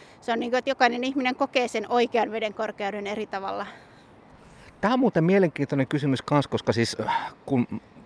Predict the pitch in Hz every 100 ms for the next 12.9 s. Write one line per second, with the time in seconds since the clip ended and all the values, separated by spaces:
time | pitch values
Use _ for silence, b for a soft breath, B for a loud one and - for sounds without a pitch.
0 | - 139 - 135 117 131 - 113 113 -
1 | 120 - 120 131 131 110 101 95 95 104
2 | 98 104 107 - - - - 110 139 135
3 | 143 180 202 147 113 95 98 - - 113
4 | 135 127 110 101 110 104 - 90 92 90
5 | - 92 92 95 92 - B B B B
6 | 131 123 120 - 98 - _ - - B
7 | B B - - - - - - - -
8 | - - 131 147 147 175 143 120 135 165
9 | 139 127 110 101 110 107 113 117 117 131
10 | 120 117 101 - 104 - - 104 - -
11 | - - 123 117 123 110 127 120 135 123
12 | 120 139 110 - 117 131 226 233 -